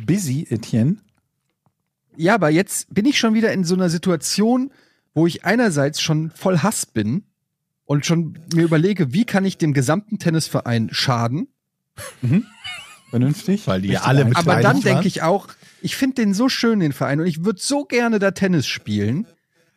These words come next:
Speaker 2: aber offensichtlich ist dieser Flaschenhals Michi da und ich versteh's nicht. Ich, die würden ja Geld verdienen an mir. Ich biete denen ja, ich hab ja auch schon signalisiert, ich will regelmäßiges Training. Das hab ich extra noch mal reingeschrieben. Was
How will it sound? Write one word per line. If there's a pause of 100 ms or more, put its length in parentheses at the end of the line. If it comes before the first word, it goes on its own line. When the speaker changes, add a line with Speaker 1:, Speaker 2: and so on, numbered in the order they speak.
(180)
Speaker 2:
aber
offensichtlich
ist
dieser
Flaschenhals
Michi (640)
da
und
ich
versteh's
nicht.
Ich, (760)
die
würden
ja
Geld
verdienen (360)
an
mir.
Ich
biete
denen
ja, (100)
ich
hab
ja
auch
schon
signalisiert, (540)
ich
will
regelmäßiges
Training.
Das
hab
ich
extra
noch
mal
reingeschrieben.
Was